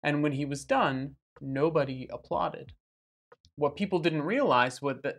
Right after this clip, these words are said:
was that that man was, uh, a Grammy Award-winning violinist named Joshua Bell. He'd been playing some of the most intricate pieces of music ever written,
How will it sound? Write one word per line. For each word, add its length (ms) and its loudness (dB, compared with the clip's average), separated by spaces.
was 340 -4
that 160 0
that 200 6
man 320 2
was, 440 0
uh, 240 2
a 80 2
Grammy 480 4
Award-winning 640 2
violinist 600 0
named 180 -4
Joshua 460 -2
Bell. 380 -2
He'd 180 4
been 140 4
playing 460 2
some 180 0
of 80 2
the 80 0
most 280 -2
intricate 520 0
pieces 360 -4
of 120 -4
music 400 -4
ever 320 0
written, 420 -4